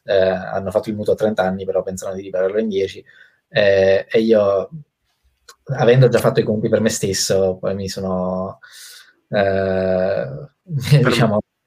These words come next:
Speaker 1: ho, sono, sono intervenuto e ho cercato di dargli un consiglio <laughs> in maniera soft, però ne parleremo, ecco, appunto, nella puntata di lunedì.
Speaker 2: Dai,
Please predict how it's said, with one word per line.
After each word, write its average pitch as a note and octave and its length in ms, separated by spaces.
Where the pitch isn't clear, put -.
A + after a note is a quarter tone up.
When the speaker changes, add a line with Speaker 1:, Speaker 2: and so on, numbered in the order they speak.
Speaker 1:
ho, D3+ 300
sono, C#3+ 200
sono C#3+ 200
intervenuto C3+ 480
e B2+ 40
ho A2+ 100
cercato A#2+ 300
di B2+ 60
dargli A#2+ 200
un A#2+ 100
consiglio A#2+ 640
<laughs> D#3 680
in C3+ 100
maniera A#2+ 280
soft, A2 400
però A#2 160
ne A2+ 120
parleremo, G#2+ 560
ecco, G2 200
appunto, G2+ 300
nella G2 180
puntata F#2+ 680
di - 120
lunedì. G2 200
Speaker 2:
Dai, A#2+ 320